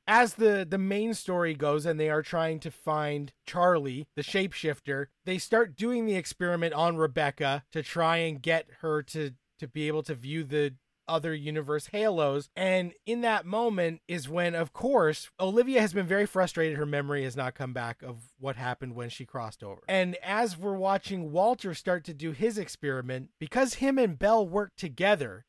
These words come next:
of course, they probably do the same kind of things. And so it is a moment where they link,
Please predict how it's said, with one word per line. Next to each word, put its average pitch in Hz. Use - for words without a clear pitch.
of 156
course, 247
they 220
probably 185
do 190
the 160
same 190
kind 190
of 156
things. 139
And 151
so 180
it 180
is 254
a 240
moment 175
where 165
they 160
link, 160